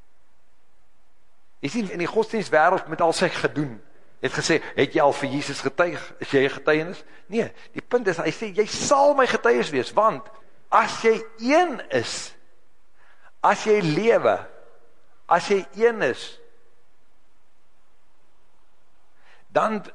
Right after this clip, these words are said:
moet dit mos simptome in jou lewe gee. Dan moet liefde, blydskap, vrede, lankmoedigheid, goedheid, getrouheid, selfbeheersing ensovoorts. Moet daai goeders moet mos sigbaar wees. Dit moet mos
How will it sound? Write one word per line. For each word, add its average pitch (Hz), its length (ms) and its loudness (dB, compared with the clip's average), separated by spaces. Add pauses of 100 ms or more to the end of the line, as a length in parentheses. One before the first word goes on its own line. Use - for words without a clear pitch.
(140)
moet 143 380 2
dit 226 180 6
mos 170 200 2
simptome 214 680 2
in 165 100 -2
jou 135 160 4
lewe 92 320 -2
gee. - 220 -14 (420)
Dan 208 200 6
moet 240 200 4
liefde, 208 400 4
blydskap, 170 720 4
vrede, 165 380 4 (180)
lankmoedigheid, 143 640 2
goedheid, 139 380 0
getrouheid, 131 480 2
selfbeheersing 123 580 0
ensovoorts. 120 440 -2 (340)
Moet 151 280 0
daai 220 300 6
goeders 190 460 -2
moet 202 240 2
mos 196 220 2 (140)
sigbaar 147 840 4
wees. 117 240 0
Dit - 160 2
moet 190 160 -2
mos 185 160 2